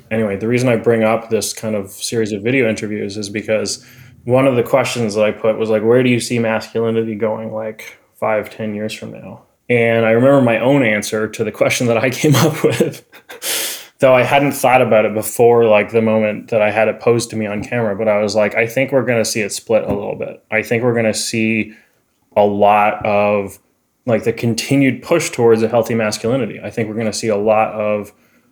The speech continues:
really cool stuff happen in masculinity where a lot of guys sort of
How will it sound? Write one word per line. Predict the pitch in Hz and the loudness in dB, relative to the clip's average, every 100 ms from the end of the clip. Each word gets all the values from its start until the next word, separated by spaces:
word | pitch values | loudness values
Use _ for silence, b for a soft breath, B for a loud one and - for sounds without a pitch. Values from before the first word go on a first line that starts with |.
| - | -10
really | 110 113 113 113 | 0 4 4 2
cool | - 131 123 123 | -4 0 2 0
stuff | - 120 120 | 0 0 0
happen | 110 101 107 104 104 | 0 -2 -2 -6 -8
in | 110 | -6
masculinity | 107 101 101 107 104 101 104 | -6 -6 -10 -8 -8 -8 -10
where | 104 104 107 107 107 | -10 -6 -4 -4 -6
a | |
lot | 107 107 110 | -2 2 2
of | 104 | 0
guys | - 104 104 98 | 0 -2 -2 -6
sort | - 110 | -4 -4
of | 104 95 - B | -6 -10 -12 B